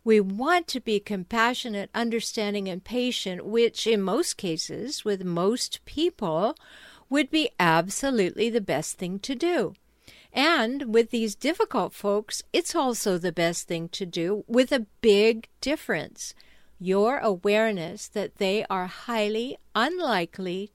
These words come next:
to change. You, however, will do a lot of changing.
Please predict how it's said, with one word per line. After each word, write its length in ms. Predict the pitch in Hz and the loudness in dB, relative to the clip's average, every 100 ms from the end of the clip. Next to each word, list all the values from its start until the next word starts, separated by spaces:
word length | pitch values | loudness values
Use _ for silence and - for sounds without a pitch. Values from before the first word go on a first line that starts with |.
| _ | _
to 160 | - - | -10 -8
change. 840 | - - 381 349 156 - - - - _ _ _ _ _ _ _ - _ - | -6 -4 -4 -4 -6 -10 -16 -16 -20 _ _ _ _ _ _ _ -20 _ -6
You, 560 | 196 285 392 427 277 | 2 6 6 6 4
however, 500 | 190 175 160 151 160 | 4 6 6 4 0
will 220 | 185 196 | 0 0
do 260 | 185 214 202 | 0 2 2
a 80 | 196 | 2
lot 300 | 185 220 311 | 4 4 4
of 120 | 214 | 2
changing. 600 | - 170 170 180 120 110 | -2 -4 -6 -10 -14 -14